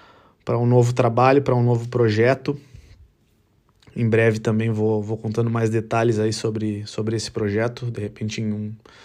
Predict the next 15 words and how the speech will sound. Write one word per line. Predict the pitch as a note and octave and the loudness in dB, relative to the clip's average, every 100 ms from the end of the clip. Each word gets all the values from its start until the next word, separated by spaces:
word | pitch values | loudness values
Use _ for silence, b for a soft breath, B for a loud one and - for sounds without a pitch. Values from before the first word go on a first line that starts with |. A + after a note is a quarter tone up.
| B B B B | B B B B
em | A#2+ | -2
um | A#2 | 0
capítulo | B2+ B2 B2+ B2+ B2 | 0 0 -2 0 0
do | |
podcast | B2 B2 A#2+ - A#2+ A#2+ | 2 2 2 0 0 0
mais | A#2 G#2+ | -4 -4
pra | A2 | -4
frente, | G#2+ - C#3+ C#3+ | -4 0 0 2
ou | B2+ | 0
até | A#2+ A#2+ | 0 0
mesmo | A#2+ A#2 A#2+ | 0 0 0
dentro | A2+ A#2 | 0 0
das | B2 A2 | 0 0
redes | A2 A2 | 0 -2
sociais. | A#2 A2 A2+ A2+ C3 B2+ | -4 -2 0 2 0 -2